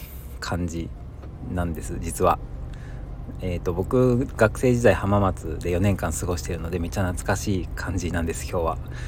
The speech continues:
という感じでお届けいたします。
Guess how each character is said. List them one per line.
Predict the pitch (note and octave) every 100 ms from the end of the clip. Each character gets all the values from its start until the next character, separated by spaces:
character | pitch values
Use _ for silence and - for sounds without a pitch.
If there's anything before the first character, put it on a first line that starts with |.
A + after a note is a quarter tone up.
| - -
と | F#2+
い | E2+
う | E2+
感 | - F#2
じ | F2 F2+ F2+
で | F2 G2 - -
お |
届 | - F#2+ -
け |
い | G2+
た |
し | F#2
ま | F2+ F2 F2 F2
す。 | -